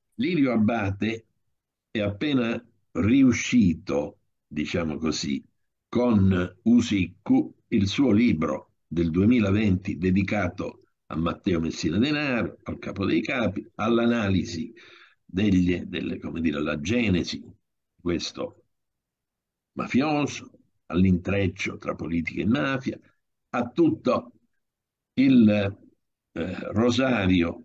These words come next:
di morte che ha accompagnato decenni di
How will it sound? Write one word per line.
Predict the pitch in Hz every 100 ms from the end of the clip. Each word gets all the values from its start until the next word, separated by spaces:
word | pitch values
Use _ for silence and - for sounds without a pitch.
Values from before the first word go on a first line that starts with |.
| _
di | 87 110
morte | 127 135 135 131 135 151 - _ _ _ _
che | _ 110
ha | 98
accompagnato | 98 - 117 101 82 76 69 64 - - - _ _ _ _ _
decenni | 107 104 104 85 76 76 78 - _
di | - 87 80